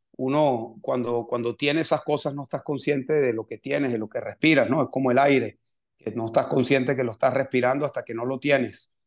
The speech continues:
Y tuve una infancia, eh, pues, muy alegre, muy agradecido con la vida, con, con mi familia.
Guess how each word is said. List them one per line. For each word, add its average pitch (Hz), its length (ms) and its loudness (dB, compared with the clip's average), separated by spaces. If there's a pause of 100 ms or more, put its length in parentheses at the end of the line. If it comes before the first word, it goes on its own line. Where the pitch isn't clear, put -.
(420)
Y 127 880 0
tuve 151 200 2
una 180 100 4
infancia, 165 680 0 (220)
eh, 107 640 -10
pues, 98 120 -6
muy 127 160 2
alegre, 147 640 4
muy 113 160 -10
agradecido 127 500 0
con 131 140 -6
la 113 120 -4
vida, 131 360 0
con, 98 260 -20
con - 160 -18
mi 82 80 -8
familia. 135 640 2